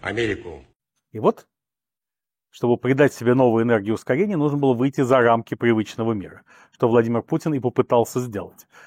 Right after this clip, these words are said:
Speaker 2: Помните три цикла его саморазрушения, когда в первых двух,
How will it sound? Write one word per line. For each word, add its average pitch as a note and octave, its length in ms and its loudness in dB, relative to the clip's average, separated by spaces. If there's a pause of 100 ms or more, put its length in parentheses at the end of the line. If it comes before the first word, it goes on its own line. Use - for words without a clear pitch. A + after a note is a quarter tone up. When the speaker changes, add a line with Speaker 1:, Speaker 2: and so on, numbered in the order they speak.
(120)
Speaker 2:
Помните E3 440 2
три C#3+ 240 2
цикла B2+ 320 2
его A#2 140 4
саморазрушения, A#2+ 840 2
когда A#2 320 2
в - 60 -12 (340)
первых B2 320 4
двух, A2+ 360 -2